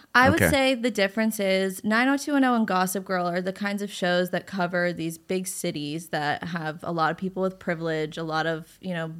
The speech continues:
Speaker 1: bigger storylines of, you know, people who are living in Beverly Hills and going to these rich
Speaker 2: Okay,
Speaker 1: schools and
Speaker 2: okay.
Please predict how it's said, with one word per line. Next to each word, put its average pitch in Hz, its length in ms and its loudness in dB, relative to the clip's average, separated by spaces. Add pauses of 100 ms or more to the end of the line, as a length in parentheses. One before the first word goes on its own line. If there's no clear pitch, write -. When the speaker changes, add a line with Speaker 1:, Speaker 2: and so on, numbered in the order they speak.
(100)
Speaker 1:
bigger 165 520 0 (460)
storylines 160 800 -2
of, 156 160 -4 (160)
you 175 100 -6
know, 147 380 -4 (300)
people 156 500 -6
who 170 200 -8
are 160 120 -6
living 156 280 -6
in 196 160 0
Beverly 185 420 0
Hills 175 480 0
and 160 400 -6 (300)
going 180 260 -2
to 185 80 -6
these 175 240 -4
rich 170 480 -4
Speaker 2:
Okay, 196 180 4
Speaker 1:
schools 165 420 6
and - 240 2
Speaker 2:
okay. 90 160 2